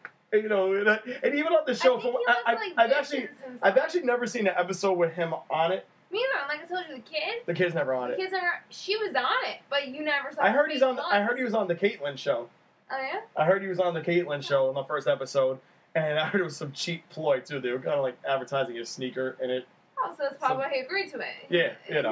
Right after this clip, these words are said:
Speaker 2: only gonna do it if it benefits him in some way.
Speaker 1: This whole marriage benefits him. <laughs> He got a kid out of it too. Like, Kanye can call it
Speaker 2: Well
Speaker 1: quits. I mean, don't, and don't put words, but I love Kanye. Like, I don't ever wanna see him call it quits. You know,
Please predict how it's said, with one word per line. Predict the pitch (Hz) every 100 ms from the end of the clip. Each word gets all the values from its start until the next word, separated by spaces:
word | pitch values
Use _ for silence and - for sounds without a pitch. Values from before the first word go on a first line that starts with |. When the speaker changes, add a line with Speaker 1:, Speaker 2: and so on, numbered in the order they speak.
| -
Speaker 2:
only | 480 480
gonna | 392 311
do | 349 349
it | 269 -
if | 262
it | 226
benefits | 262 247 247
him | 302 269
in | 220
some | 240 -
way. | 196 - - _
Speaker 1:
This | 185 180
whole | 139
marriage | 127 110 101 -
benefits | 92 - -
him. | - - _ _ _ _ _ _ _ _ _ -
<laughs> | - - 1047 1017 960 960 988 1047 1017 960 855 622 - - - 214
He |
got | 370 196
a | 175
kid | - 202
out | 214 226
of | 160
it | 160
too. | 220 262 285 _ _ _ _ _ 247 247 247 _ -
Like, | 226 277
Kanye | 359 440 247
can | 165
call | 190 202
it | - 180
Speaker 2:
Well | 175
Speaker 1:
quits. | - - -
I | 170
mean, | 160
don't, | 170 175
and | 156
don't | 165 180 180 -
put | 190
words, | 170 165
but | 151
I | 151
love | 156 151 143
Kanye. | 151 135 120 110
Like, | 120
I | 135
don't | 135
ever | 135 123
wanna | 120
see | 120
him | 120
call | 107 101
it |
quits. | 104 98 - _ _ _ _
You | 123
know, | 98 76